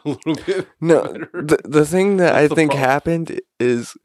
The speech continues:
Speaker 2: there was a week where I ordered and I was by myself and I didn't wanna walk to the corner store and get him a fat tip, so I just left him, like, a cheap one. And I didn't know it was him. But he's older. So,
Speaker 1: Huh?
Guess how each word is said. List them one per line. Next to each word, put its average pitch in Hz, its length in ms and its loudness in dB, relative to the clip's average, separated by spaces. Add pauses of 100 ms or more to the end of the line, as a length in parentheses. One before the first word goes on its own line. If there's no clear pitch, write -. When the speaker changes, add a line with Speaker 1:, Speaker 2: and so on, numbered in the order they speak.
(500)
Speaker 2:
there 147 120 2
was 156 140 2
a 139 60 2
week 156 280 4
where 156 140 6
I 123 80 4
ordered 151 420 4
and 160 80 2
I 131 60 4
was 135 160 2
by 143 160 4
myself 139 520 2
and 123 180 -4
I 123 80 0
didn't 127 180 -4
wanna 123 160 -4
walk 120 280 -2
to - 60 -14
the 131 100 -14
corner 139 380 0
store 107 280 -2
and 117 120 -4
get 123 140 0
him 123 160 -2
a 95 80 -2
fat - 420 -2
tip, 185 340 -4
so 117 200 0
I 104 60 -2
just 123 180 -12
left 123 240 0
him, 135 100 -6
like, 131 180 -4
a 117 100 -6
cheap - 360 -8
one. 285 140 -2 (1000)
And 143 180 0
I 170 60 4
didn't 175 180 0
know 175 160 4
it - 20 4
was 135 120 -2
him. 101 260 -8 (560)
But 135 120 6
he's 175 160 0
older. 113 580 2 (400)
So, 123 140 -6
Speaker 1:
Huh? - 40 -6